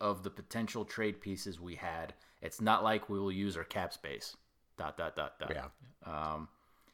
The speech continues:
Speaker 1: I mean, the answer, I mean, with, if you look at, the, at our last episode with the trade scenarios, like, none of us really pi-, neither of us picked a trade that involved us taking on salary that lasted longer than, like, another two years.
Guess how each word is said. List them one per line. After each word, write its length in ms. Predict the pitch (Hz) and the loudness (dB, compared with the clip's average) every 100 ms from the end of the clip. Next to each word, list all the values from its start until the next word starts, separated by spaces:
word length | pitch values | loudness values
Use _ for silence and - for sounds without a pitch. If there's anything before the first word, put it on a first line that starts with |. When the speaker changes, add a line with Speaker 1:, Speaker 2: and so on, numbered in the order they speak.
| - - _ - | -20 -20 _ -2
Speaker 1:
I 40 | 147 | 4
mean, 120 | 160 | 10
the 60 | |
answer, 560 | 247 262 214 185 160 - - - - - - - _ _ - | 10 12 12 10 8 -2 -18 -20 -20 -20 -20 -20 _ _ 0
I 80 | 165 | 6
mean, 120 | 156 | 10
with, 240 | 180 185 | 8 8
if 140 | 190 147 | 6 6
you 100 | 170 | 10
look 240 | 214 214 - - - | 10 10 2 -16 -2
at, 160 | 139 127 | 2 2
the, 120 | 147 | 8
at 100 | 123 | 10
our 100 | 127 | 12
last 280 | 127 131 - | 12 12 10
episode 320 | 104 104 117 | 2 4 4
with 160 | 113 101 | 4 2
the 40 | |
trade 300 | - 117 110 | 4 6 6
scenarios, 760 | - 101 95 92 90 92 90 101 | 4 2 4 4 4 2 0 0
like, 140 | 101 | 6
none 240 | 131 196 | 10 12
of 140 | 233 202 | 12 12
us 180 | 156 113 | 12 8
really 680 | 117 135 151 151 143 131 120 | 0 4 6 8 10 8 6
pi-, 460 | - - 131 143 - | 0 -2 0 -2 2
neither 300 | 139 180 180 | 8 10 10
of 60 | 151 | 8
us 120 | 123 | 4
picked 560 | - 147 135 - - - - - - - | 4 6 6 4 -12 -14 -18 -20 -20 -8
a 80 | - | -4
trade 560 | - - 131 123 120 104 | 0 6 8 10 8 8
that 160 | 104 | 6
involved 360 | 107 107 113 110 | 6 6 6 6
us 140 | - | 2
taking 380 | - 127 117 113 | 2 2 4 4
on 160 | 107 101 | 4 4
salary 420 | - 110 113 113 | 8 8 10 8
that 160 | 107 98 | 6 8
lasted 360 | 110 101 95 | 8 8 4
longer 320 | 98 107 104 | 4 4 4
than, 120 | 98 95 | 4 2
like, 140 | 92 | 0
another 260 | 92 95 82 | 2 2 0
two 200 | - 90 | -4 -2
years. 440 | 90 73 - | -2 -2 -4